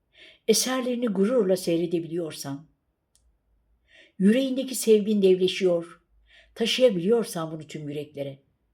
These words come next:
Atatürkçü beyinleri daha Atatürkçü kılabiliyorsan, gururla,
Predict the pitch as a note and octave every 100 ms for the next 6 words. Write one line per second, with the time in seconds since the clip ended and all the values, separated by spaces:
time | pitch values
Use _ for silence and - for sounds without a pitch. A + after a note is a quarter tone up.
0 | _ _ _ _ _ _ _ _ _ _
1 | _ - - _ G3+ A3+ - C4+ - B3+
2 | A#3 A#3 A3+ G#3+ A3 G#3+ - - G#3 A3
3 | C#4 A#3 A3 G#3+ G#3+ G#3 G3 F#3 F#3 E3
4 | E3+ G3 E3 - D3 D3+ - _ _ _
5 | _ _ _ _ _ - E3 - G#3+ F3+
6 | G#3+ F#3+ C3+ C3+